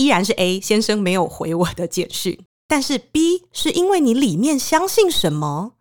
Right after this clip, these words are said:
才导致你有 C 觉得很没有安全感，没有被爱呢？那很多个案就会开始探寻，“我相信男人都不可靠，我相信男人都会劈腿。”很多人都有抱有这种信念，<laughs> 可是不自知，哦。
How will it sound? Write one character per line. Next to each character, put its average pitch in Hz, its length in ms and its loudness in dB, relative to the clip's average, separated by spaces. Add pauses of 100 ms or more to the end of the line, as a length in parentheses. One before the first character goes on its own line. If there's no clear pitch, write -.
才 175 280 -2
导 156 200 -2
致 208 200 -2
你 180 100 0
有 190 160 0
C 240 560 -4
觉 170 180 -4
得 175 120 -4
很 165 120 -8
没 160 120 -6
有 185 80 -4
安 180 200 -6
全 156 220 -8
感， - 220 -8 (160)
没 170 80 -8
有 160 100 -6
被 175 140 -2
爱 202 260 -4
呢？ 156 300 -8 (140)
那 208 120 2
很 180 160 -2
多 233 140 4
个 247 140 2
案 220 120 2
就 214 80 -2
会 202 80 2
开 196 160 -4
始 185 100 -6
探 170 240 -4
寻 - 360 -10 (260)
，“我 160 100 -6
相 214 320 -2
信 190 300 -2 (120)
男 175 180 -2
人 170 100 0
都 165 100 -2
不 - 80 -10
可 - 180 -12
靠， - 200 -14 (360)
我 175 40 -8
相 202 260 0
信 214 260 -4
男 165 120 -2
人 165 100 -4
都 180 80 -2
会 180 120 -2
劈 - 200 -8
腿。” - 260 -12 (320)
很 175 200 -2
多 254 240 2
人 170 160 2
都 190 100 4
有 185 80 8
抱 180 240 4
有 156 120 -2
这 175 100 -4
种 165 140 -8
信 160 240 -4
念， 190 140 4
<laughs> - 60 -12
可 170 80 -4
是 190 80 -2
不 185 140 -4
自 196 220 -6
知， 156 320 -10
哦。 - 100 -10